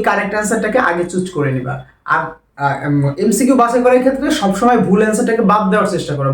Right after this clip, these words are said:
বাদ দিয়ে যেটা থাকবে সেখান থেকে তোমরা কম্পারিজন করে নিবা। আর ভর্তি পরীক্ষাতে অবশ্যই একটা অপশন নিয়ে বেশি ভাবাভাবি করা যাবে না, তাহলে কিন্তু কনফিউশন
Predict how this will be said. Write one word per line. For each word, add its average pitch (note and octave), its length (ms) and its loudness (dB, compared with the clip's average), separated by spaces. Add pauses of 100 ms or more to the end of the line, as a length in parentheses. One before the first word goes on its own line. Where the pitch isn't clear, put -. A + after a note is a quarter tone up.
বাদ F#3 200 2
দিয়ে A3 180 2
যেটা G3+ 200 2
থাকবে G#3 260 2
সেখান F#3+ 280 2
থেকে G3 120 2 (100)
তোমরা F3+ 240 2
কম্পারিজন E3+ 500 2
করে D3+ 180 -2
নিবা। A#2+ 180 -4 (540)
আর E3 160 -2
ভর্তি F#3 200 4 (100)
পরীক্ষাতে B3 300 4 (100)
অবশ্যই A#3+ 380 2 (140)
একটা F#3 240 -6
অপশন G#3+ 320 -2
নিয়ে A#3 200 4
বেশি F#3+ 240 2
ভাবাভাবি F3+ 540 2
করা F#3+ 220 4
যাবে F#3+ 140 -2
না, C#4 100 -4
তাহলে F#3+ 220 2
কিন্তু F3+ 200 0
কনফিউশন D3+ 360 0